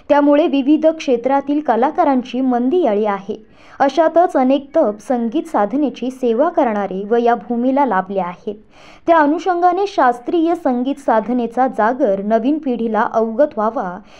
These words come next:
यासाठी नादब्रह्म परिवार बोरिवलीच्या वतीने पंडित उमेश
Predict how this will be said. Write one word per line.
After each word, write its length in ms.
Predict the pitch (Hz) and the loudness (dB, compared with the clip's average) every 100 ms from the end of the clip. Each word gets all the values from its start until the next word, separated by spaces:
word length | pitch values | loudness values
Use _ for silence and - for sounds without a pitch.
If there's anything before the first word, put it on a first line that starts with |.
| - | -4
यासाठी 500 | 285 311 339 311 311 | 2 2 4 2 2
नादब्रह्म 800 | 339 262 254 285 381 302 247 233 | 2 2 2 2 0 0 0 -2
परिवार 520 | 277 233 302 262 202 | -2 0 0 0 -2
बोरिवलीच्या 680 | 202 233 233 330 311 311 330 | 0 0 0 0 -2 -2 -2
वतीने 520 | 233 220 320 294 185 220 - - - - | -2 -2 -4 -4 -6 -10 -16 -20 -10 0
पंडित 440 | 311 311 359 403 | 0 2 0 0
उमेश 300 | 302 254 294 | -2 0 -2